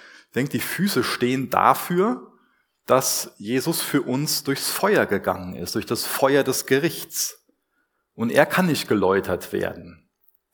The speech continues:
denn er ist vollkommen rein. Geläuterte Reinheit. Jesus ging für dich und für mich durchs Feuer. Das bietet er uns an. Das können wir im Glauben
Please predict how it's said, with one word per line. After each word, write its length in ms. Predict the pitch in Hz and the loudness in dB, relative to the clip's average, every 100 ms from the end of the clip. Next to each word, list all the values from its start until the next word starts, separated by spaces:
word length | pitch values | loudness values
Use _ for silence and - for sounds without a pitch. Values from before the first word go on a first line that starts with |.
| - | -10
denn 120 | 92 | -6
er 120 | 101 135 | -2 -2
ist 140 | - | -2
vollkommen 600 | - 131 139 - 123 123 | 2 2 2 -2 -6 -2
rein. 520 | 104 107 92 82 76 _ _ _ _ _ _ _ _ _ _ _ _ _ _ _ _ _ _ _ 381 _ _ _ _ _ _ _ _ _ | 0 0 0 -8 -16 _ _ _ _ _ _ _ _ _ _ _ _ _ _ _ _ _ _ _ _ _ _ _ _ _ _ _ _ _
Geläuterte 720 | - 104 113 156 156 143 117 | -2 4 6 6 2 0 0
Reinheit. 880 | 101 110 117 85 92 82 - - - _ _ _ _ _ _ - | 0 -2 -4 -6 -6 -8 -12 -14 -16 _ _ _ _ _ _ -6
Jesus 360 | 113 131 - | -4 -4 -4
ging 180 | 139 143 | -4 -4
für 180 | - - | -4 -4
dich 360 | - 156 - | -2 -2 -4
und 80 | 110 | -8
für 160 | - 104 | -6 -4
mich 300 | 107 104 - | -4 -6 -8
durchs 240 | 107 - | -8 -6
Feuer. 340 | - 117 101 95 | -2 -2 0 -2
Das 180 | 98 | -4
bietet 280 | - 123 107 | -8 -8 -4
er 120 | 107 | -4
uns 220 | 104 98 - | -4 -4 -6
an. 240 | 107 90 | -6 -4
Das 160 | 90 - | -6 -4
können 200 | 110 110 | -4 -4
wir 80 | |
im 100 | 101 | -6
Glauben 480 | 98 101 110 123 120 | 0 4 4 4 -4